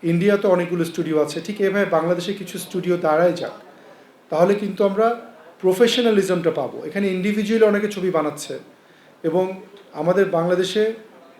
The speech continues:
এই যে সাপ্লাই চেইনের বিষয়টা, মুভি ইন্ডাস্ট্রির যে লাইফ সাইকেলটা, এইটা নিয়ে আরও কাজ করা দরকার, প্রফেশনালিজম আনা দরকার, এখানে স্ক্রিপ্ট রাইটিং ল্যাব তৈরি করা দরকার, আরও অনেক ট্রেনিং দরকার আমাদের, যাতে আমরা ভালো ভালো ছবি বানাতে পারি। আমি মনে করি যে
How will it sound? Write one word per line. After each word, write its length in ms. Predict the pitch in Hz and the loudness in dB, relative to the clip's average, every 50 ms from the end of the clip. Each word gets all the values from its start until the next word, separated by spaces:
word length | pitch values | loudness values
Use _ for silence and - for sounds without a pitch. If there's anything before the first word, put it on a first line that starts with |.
| - - | -14 -4
এই 140 | 202 202 208 | -2 -2 0
যে 100 | 202 220 | 0 0
সাপ্লাই 460 | 214 - - 185 - - 202 196 196 | -2 0 -2 -4 0 2 4 4 4
চেইনের 280 | 196 - 202 196 190 185 | 4 2 -2 -2 -2 -2
বিষয়টা, 400 | - 165 165 - 170 165 151 139 | -2 -4 -4 -4 -4 -4 -4 -6
মুভি 360 | 139 143 151 151 170 175 170 | -4 -4 -4 -2 -2 -2 -2
ইন্ডাস্ট্রির 460 | 165 160 156 170 165 - - 170 156 | -2 -2 -4 -4 -6 -4 -6 -6 -4
যে 120 | - 165 156 | -2 0 0
লাইফ 220 | 147 139 147 143 | 2 0 0 -2
সাইকেলটা, 460 | - 160 143 143 147 139 127 139 - - - - - - - - - - - - - - - | -2 -6 -6 -6 -8 -10 -10 -10 -12 -14 -18 -20 -20 -20 -20 -20 -20 -20 -20 -20 -20 -20 -6
এইটা 280 | - 185 190 - 233 214 | -4 -4 2 4 4 4
নিয়ে 140 | 208 226 214 | 6 4 4
আরও 100 | 214 208 | 2 2
কাজ 260 | 208 185 180 180 - | 0 -2 -2 -2 -2
করা 200 | - 208 202 202 | -2 0 0 2
দরকার, 420 | 196 196 190 190 - 202 208 214 208 208 - | 0 0 -2 0 0 0 0 0 0 -2 -6
প্রফেশনালিজম 760 | 170 156 - 214 - - 190 190 190 185 180 175 190 180 175 | -6 -4 -4 -6 -6 -6 -6 -4 -4 -4 -4 -4 -2 -2 -2
আনা 140 | 175 175 165 | -2 -2 -2
দরকার, 440 | 170 170 160 170 - - 175 175 180 185 - - - - - - - - | -2 -2 -4 -4 -4 -4 -2 -2 -4 -6 -10 -18 -20 -20 -20 -20 -12 -10
এখানে 320 | 170 160 170 175 175 175 165 | -8 -6 -4 -2 -2 -2 -2
স্ক্রিপ্ট 440 | 165 - - - 196 190 190 - 175 | -4 -6 -6 -6 -6 -6 -4 -6 -4
রাইটিং 580 | 170 175 175 165 165 165 165 - 180 175 165 | -2 -2 0 2 2 2 0 0 -4 -4 -4
ল্যাব 300 | 147 143 147 151 165 175 170 - | -2 0 2 2 2 2 0 -2
তৈরি 180 | - 196 185 180 | -2 -2 -2 0
করা 200 | 175 180 175 175 | 2 2 4 4
দরকার, 440 | 175 170 165 165 - 175 170 165 165 170 - - - - - _ | 4 2 0 0 0 -2 -2 -2 -4 -6 -12 -18 -20 -20 -18 _
আরও 220 | - 170 180 196 185 | 2 2 4 4 4
অনেক 240 | 175 180 180 180 - - - - | 4 2 2 0 -4 -6 -6 -2
ট্রেনিং 360 | 196 185 190 202 226 208 190 | 0 2 4 4 4 4 4
দরকার 300 | 165 156 135 - 139 127 | 2 0 0 0 -6 -8
আমাদের, 280 | 120 120 117 - - - - - - - - - - - - | -8 -10 -10 -12 -14 -18 -18 -20 -20 -20 -20 -20 -20 -8 -6
যাতে 140 | 160 160 170 | 0 0 2
আমরা 140 | 160 165 160 | 2 2 0
ভালো 240 | - 143 151 156 | 0 0 0 2
ভালো 160 | 143 151 156 151 | 2 2 0 0
ছবি 220 | 151 - 156 151 | -2 -4 -4 -4
বানাতে 280 | 147 143 135 131 - - | -4 -4 -6 -6 -8 -8
পারি। 160 | - - 131 | -6 -4 -4
আমি 160 | 139 156 170 | -2 -2 -2
মনে 240 | 175 175 180 185 185 | -2 -2 -4 -4 -4
করি 200 | 185 190 185 185 | -2 -2 -2 0
যে 180 | 190 190 185 | 0 0 0